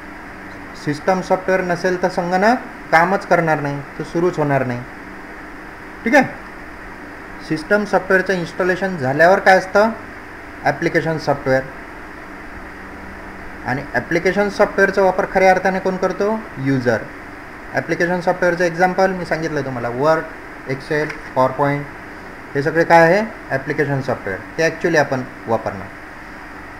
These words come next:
आणि या सगळ्यांच्या मागे कोण काम करत राहणार? System software. आपलं संगणक व्यवस्थित सुरू राहण्यासाठी, आपलं काम व्यवस्थित सुरू राहण्यासाठी हा system software बॅकग्राऊंडमध्ये सतत काम करत राहणार.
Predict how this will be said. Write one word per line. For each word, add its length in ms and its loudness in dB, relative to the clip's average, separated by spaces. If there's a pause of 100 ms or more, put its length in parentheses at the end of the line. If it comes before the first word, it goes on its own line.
(140)
आणि 420 -2
या 280 4
सगळ्यांच्या 600 0
मागे 360 0
कोण 380 -4
काम 220 4
करत 260 2
राहणार? 400 2 (560)
System 360 0
software. 420 -4 (640)
आपलं 340 0 (540)
संगणक 420 0
व्यवस्थित 480 0
सुरू 280 0
राहण्यासाठी, 580 2
आपलं 360 -2
काम 160 2
व्यवस्थित 420 -2 (180)
सुरू 200 0
राहण्यासाठी 500 0
हा 140 -8
system 380 -6
software 380 -2
बॅकग्राऊंडमध्ये 640 2 (720)
सतत 320 0
काम 140 6
करत 500 -2
राहणार. 320 -2